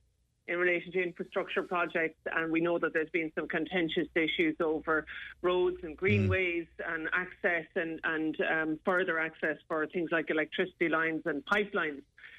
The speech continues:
Speaker 1: So he said, "Let me be clear, there must be full agreement with farmers before any developer enters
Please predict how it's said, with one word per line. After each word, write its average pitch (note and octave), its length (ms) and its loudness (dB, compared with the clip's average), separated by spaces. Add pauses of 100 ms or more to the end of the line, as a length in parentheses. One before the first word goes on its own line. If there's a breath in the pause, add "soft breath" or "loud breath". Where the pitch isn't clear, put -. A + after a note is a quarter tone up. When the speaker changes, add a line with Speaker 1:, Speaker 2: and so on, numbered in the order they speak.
(140 loud breath)
Speaker 1:
So F#3 60 0
he F3+ 260 2
said, F3 340 0
"Let F#3+ 280 -2
me F3+ 80 -2
be D#3+ 140 -6
clear, B3 520 2
there F3+ 100 -4
must F#3+ 280 -4
be F#3 240 -2
full B3 140 0
agreement A3 500 0
with F#3+ 160 -4
farmers F#3 380 0
before - 400 -4
any G3 180 4
developer F3 680 -4
enters D#3+ 440 -2